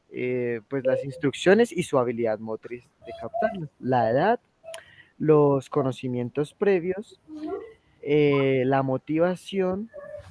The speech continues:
el miedo y ya. El, después seguimos con las dependientes de la habilidad motriz que se va a aprender, que es la percepción de la tarea,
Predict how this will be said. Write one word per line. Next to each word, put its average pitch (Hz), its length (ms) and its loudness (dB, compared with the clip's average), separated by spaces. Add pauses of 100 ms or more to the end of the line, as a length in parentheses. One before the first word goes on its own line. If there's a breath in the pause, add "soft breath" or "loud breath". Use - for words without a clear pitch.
(360)
el 147 200 2
miedo 180 640 0 (1400)
y 127 1300 0
ya. 165 260 -2 (120)
El, 151 640 4
después 135 380 4
seguimos 151 420 2
con 165 240 2
las 147 200 2
dependientes 120 720 0
de 131 80 2
la 135 100 2
habilidad 123 400 2
motriz 143 500 -2 (300)
que 147 140 6
se 135 220 6
va 110 540 6 (300)
a 123 260 6
aprender, 131 480 2 (720 loud breath)
que 143 200 6
es 117 60 2
la 123 200 4
percepción 135 800 -4
de 120 120 2
la 131 140 2
tarea, 175 540 0